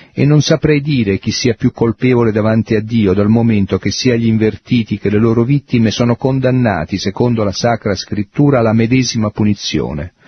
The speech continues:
Gli uomini effeminati e gli omosessuali non avranno parte al regno di Dio. Ora, continua Salviano,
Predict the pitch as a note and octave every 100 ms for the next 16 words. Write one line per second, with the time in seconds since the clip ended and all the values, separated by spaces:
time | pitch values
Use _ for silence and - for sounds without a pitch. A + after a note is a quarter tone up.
0 | - - - - _ F2+ G#2+ A2+ A#2 A2
1 | G#2 G2+ - G2 G2 G2 F2+ F2 - F#2
2 | G#2 G#2+ G#2 - G#2 - G2 D#2 F2 F#2
3 | A#2+ G#2+ G2 G2 G2+ G2+ - D2+ E2 -
4 | E2+ - _ G2+ F#2+ F2+ G2 F#2 F2+ F2+
5 | E2 C#2+ D2+ F#2 _ _ _ _ - -
6 | - - _ _ - C3+ A2 G#2+ - _
7 | _ - F2+ - G#2+ G2 F#2 G2+ F2+ G2
8 | F2 E2+ G#2